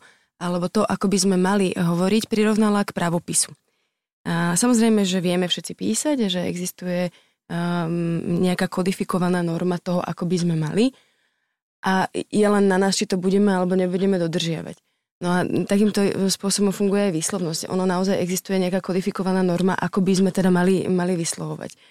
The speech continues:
No a otázka znie, čo sa stane, keď to budú všetci ignorovať. A mám taký pocit, že to ale, že to ale neignorujú, mm,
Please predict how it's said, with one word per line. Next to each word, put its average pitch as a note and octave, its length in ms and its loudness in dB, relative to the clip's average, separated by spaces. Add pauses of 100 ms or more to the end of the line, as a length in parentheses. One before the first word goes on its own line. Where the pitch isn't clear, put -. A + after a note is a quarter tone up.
(260)
No F#3+ 100 -4
a F#3 160 2
otázka G3+ 380 0
znie, F#3+ 180 2
čo F#3 120 -2
sa G3 100 0
stane, G3 400 2 (280)
keď G3+ 120 -6
to F#3+ 100 -2
budú G3 180 0
všetci G3 360 -2
ignorovať. F3+ 480 -4 (340)
A F#3 80 -2
mám G#3 140 4
taký A#3+ 180 0
pocit, A3+ 260 2
že G#3+ 120 2
to - 100 2
ale, A3+ 260 2
že G#3+ 120 0
to A3 120 -2
ale A3 200 2
neignorujú, A3 640 4
mm, F#3+ 640 0